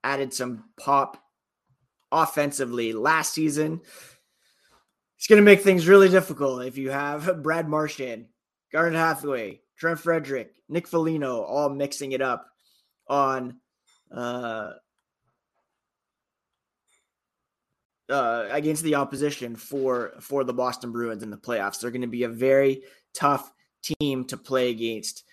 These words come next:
no matter who they match up with. And Don Sweeney let, uh, said it last night. Whoever you play in the Eastern Conference, it's gonna be a ridiculously tough opponent. And the Bruins here in one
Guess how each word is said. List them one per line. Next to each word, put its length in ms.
no 100
matter 360
who 440
they 140
match 320
up 200
with. 200
And 300
Don 180
Sweeney 260
let, 200
uh, 220
said 240
it 140
last 300
night. 220
Whoever 320
you 140
play 340
in 240
the 120
Eastern 300
Conference, 640
it's 100
gonna 160
be 140
a 80
ridiculously 1000
tough 400
opponent. 480
And 320
the 80
Bruins 400
here 260
in 300
one 340